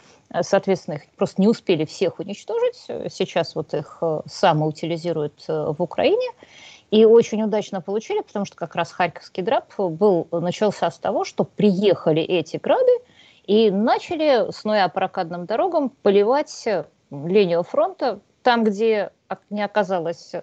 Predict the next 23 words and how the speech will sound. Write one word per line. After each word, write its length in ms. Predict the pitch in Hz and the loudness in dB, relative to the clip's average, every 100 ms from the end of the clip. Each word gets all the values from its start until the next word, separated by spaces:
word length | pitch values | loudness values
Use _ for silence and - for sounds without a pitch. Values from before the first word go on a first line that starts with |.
| _ | _
соответственно, 560 | - 190 202 196 202 | -10 -8 -6 -8 -8
противника, 580 | 196 240 - 440 440 240 | -6 -8 -4 -6 -2 -2
там, 380 | 226 208 180 156 - - - | 0 0 0 -4 -10 -14 -8
где 220 | - 185 | -2 0
противник 480 | 180 185 - 170 175 | 2 -2 -2 -6 -6
побежал, 480 | - 185 233 403 415 _ - | -6 -2 0 0 -4 _ 0
там 260 | 233 359 - | 2 0 -12
и 40 | |
стали 280 | - 196 202 | -4 -4 -2
наступать. 540 | 160 - - - _ _ - _ _ - _ _ | -8 -12 -20 -20 _ _ -20 _ _ -20 _ _
Но 300 | 202 214 190 | 4 6 6
атакамсов 640 | - 165 190 - 156 - - | 2 0 -2 -2 -18 -18 -18
до 100 | 165 | -18
сих 220 | - - | -18 -16
пор 220 | - 196 | -12 -12
нету. 300 | 302 494 381 | -10 -10 -8
Напоминаю, 540 | 294 - 190 185 165 156 | -6 -6 -6 -4 -4 -4
что 200 | - 165 | -4 -4
атакамсы 480 | 160 - 156 - | -2 -4 -10 -10
бьют 320 | 151 165 156 - | -10 -8 -8 -8
на 120 | 131 | -8
триста 360 | - 151 - | -6 -8 -8
километров. 600 | - 180 233 415 415 381 | -8 -4 -2 -2 -4 -10